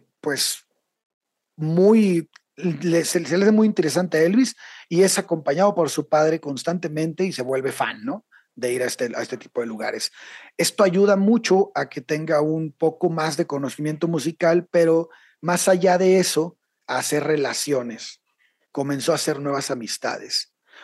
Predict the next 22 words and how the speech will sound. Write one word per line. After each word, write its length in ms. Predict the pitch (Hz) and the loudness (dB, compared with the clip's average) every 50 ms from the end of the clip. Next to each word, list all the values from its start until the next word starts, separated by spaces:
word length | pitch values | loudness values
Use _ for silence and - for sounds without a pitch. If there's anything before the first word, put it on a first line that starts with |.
| - - | -10 -6
Una 280 | 143 156 180 190 180 | -2 0 2 4 4
de 80 | 175 196 | 4 4
esas 240 | 190 196 226 220 - | 4 2 0 0 2
amistades 800 | 196 208 208 190 - - 220 214 214 226 240 226 220 - - _ _ _ _ - | 2 2 2 0 0 0 0 0 2 2 0 -2 -2 -6 -14 _ _ _ _ -2
es 260 | - 151 147 135 120 113 | 0 0 0 -2 -4 -6
James 480 | - - 160 160 165 170 180 151 - - | -4 0 0 2 2 2 0 -2 0 2
Osborne, 480 | 170 202 196 165 160 151 131 - - _ _ - - - - _ _ _ | 2 2 2 0 -2 -4 -4 -4 -6 _ _ -20 -20 -20 -20 _ _ _
que 260 | - 147 143 143 - _ - | -4 -4 -2 -2 -4 _ -2
él 300 | - 170 185 196 208 208 | 0 2 2 4 4 2
es 180 | 202 180 - | 2 2 0
un 120 | 190 202 190 | 0 0 0
compañero 600 | - 208 202 170 - 165 156 160 175 175 175 185 | 0 -2 0 0 0 0 2 2 4 4 4 4
del 140 | 175 165 156 | 4 2 0
instituto, 760 | 160 151 - - - 156 - 196 185 185 - 147 131 135 _ _ _ _ _ _ _ - | -2 -6 -6 -8 -6 -2 0 0 0 0 -2 -8 -8 -8 _ _ _ _ _ _ _ -8
que 100 | - 135 | -6 -6
además 500 | 120 113 - 113 110 117 - 208 202 - | -6 -6 -6 -6 -4 0 0 0 0 0
es 120 | 175 - - | -2 -2 0
el 80 | 147 | 0
hermano 420 | 143 139 127 139 180 214 226 220 180 | 0 0 0 2 2 4 4 4 4
de 120 | 147 139 - | 2 0 -2
Carvel 380 | - 180 180 175 190 202 208 | 0 0 2 4 4 4 4
Lee, 240 | 202 202 214 214 | 4 2 0 0